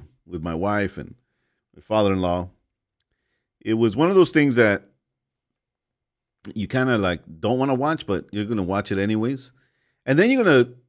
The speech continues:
you know what's going to take place, right? You just know what's gonna happen. And surprise, surprise, <laughs> exactly what you thought you would, um, watch and hear on an inter-, interview like that,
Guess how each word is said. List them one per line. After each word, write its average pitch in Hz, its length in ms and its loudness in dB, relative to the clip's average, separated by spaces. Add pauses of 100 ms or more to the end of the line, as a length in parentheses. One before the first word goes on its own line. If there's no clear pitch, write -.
(140)
you 135 160 0
know 151 380 6
what's 208 320 0
going 143 380 2
to 143 120 -4
take 123 260 -2
place, 82 320 -4
right? 95 220 -2
You 101 160 -4
just 190 260 2
know 123 360 6
what's 107 180 2
gonna 98 160 -2
happen. 87 460 -6 (1300)
And 139 680 2 (400)
surprise, 131 580 0
surprise, 175 760 4 (260)
<laughs> - 140 -4
exactly 180 680 2
what 170 200 2
you 151 120 0
thought 151 480 4 (680)
you 120 280 4
would, 127 200 8
um, 101 360 4 (100)
watch 156 640 2 (340)
and 92 140 -8
hear 170 480 4 (640)
on 101 160 -2
an 98 120 0
inter-, 214 280 0
interview 160 360 2
like 95 200 0
that, 107 240 -2